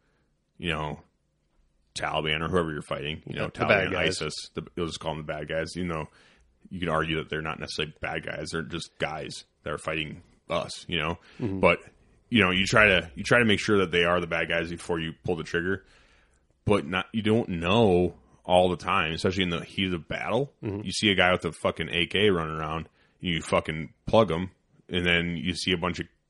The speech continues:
Speaker 1: kids off the side that are, like, wailing and crying 'cause you just shot their fucking dad
Speaker 2: Mm-hmm.
Speaker 1: or their brother or their uncle or something. You don't know what's going on. It, it, it wasn't, when you shoot someone in war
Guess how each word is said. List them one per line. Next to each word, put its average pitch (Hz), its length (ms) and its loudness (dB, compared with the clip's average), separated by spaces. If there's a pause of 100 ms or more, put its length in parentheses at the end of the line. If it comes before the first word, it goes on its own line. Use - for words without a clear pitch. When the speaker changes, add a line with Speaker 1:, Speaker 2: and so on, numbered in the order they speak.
(320)
Speaker 1:
kids 92 520 2
off 82 200 -4
the 82 100 -4
side 80 420 -2 (540)
that 92 100 4
are, 82 80 4
like, 78 160 -2 (140)
wailing 90 500 -2
and 87 100 -4
crying 92 300 -4
'cause 85 80 -10
you 85 60 -6
just 82 180 -8
shot 87 160 -4
their 80 100 -6
fucking 78 440 -6
dad 82 480 -2
Speaker 2:
Mm-hmm. 110 200 -6 (140)
Speaker 1:
or 85 60 -2
their 82 220 0 (420)
brother 87 500 0
or - 60 -8
their 82 220 -2
uncle 92 240 -2
or 85 120 0
something. 87 420 -4 (800)
You 110 120 0
don't 104 100 0
know 107 100 6
what's 107 200 8
going 92 180 0
on. 95 140 0
It, 92 160 -2 (120)
it, 110 220 -4 (140)
it 107 60 -8
wasn't, 110 420 4 (920)
when 120 160 4
you 110 60 4
shoot 131 400 2
someone 120 520 2 (120)
in 80 400 -4 (240)
war 90 720 6